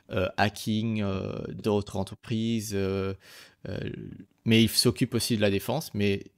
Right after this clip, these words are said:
leur but principal, c'est de faire du hacking. Et t'as la par-, la partie défense, euh, dans la défense.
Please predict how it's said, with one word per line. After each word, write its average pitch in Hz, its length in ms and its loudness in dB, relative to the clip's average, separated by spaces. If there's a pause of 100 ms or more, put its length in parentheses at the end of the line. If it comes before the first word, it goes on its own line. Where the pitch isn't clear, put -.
(160)
leur 107 180 2
but 113 280 -2
principal, 107 560 0
c'est 101 220 0
de 98 220 -2
faire 98 300 0
du 101 160 -6
hacking. 117 400 -4 (880)
Et 110 400 6
t'as 110 100 6
la 107 120 8
par-, - 200 -2 (520)
la 104 360 0
partie 113 480 -4
défense, 110 840 -2 (160)
euh, 98 180 -2
dans 123 180 4
la 110 120 8
défense. - 560 -2